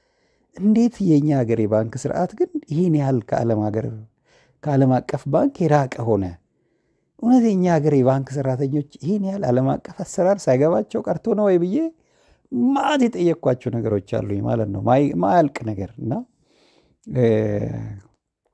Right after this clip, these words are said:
ኤኒዌይስ እንግዲህ ዩኒቨርሲቲን እንኳን በሚመለከት እንዲሁ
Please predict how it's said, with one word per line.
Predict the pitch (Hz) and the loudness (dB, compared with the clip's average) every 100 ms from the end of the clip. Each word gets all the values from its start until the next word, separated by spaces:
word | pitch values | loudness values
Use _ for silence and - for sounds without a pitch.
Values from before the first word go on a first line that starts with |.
| _ _ _ | _ _ _
ኤኒዌይስ | 135 127 135 156 - - - - - _ _ | 0 2 4 2 -2 -14 -14 -20 -20 _ _
እንግዲህ | 123 127 | -8 -4
ዩኒቨርሲቲን | 120 120 - - 135 | -2 -4 -6 -8 -4
እንኳን | 127 135 123 | -2 0 -2
በሚመለከት | 117 117 117 120 123 - 127 | -2 -6 -4 -4 -4 -6 -6
እንዲሁ | 120 120 | -2 -2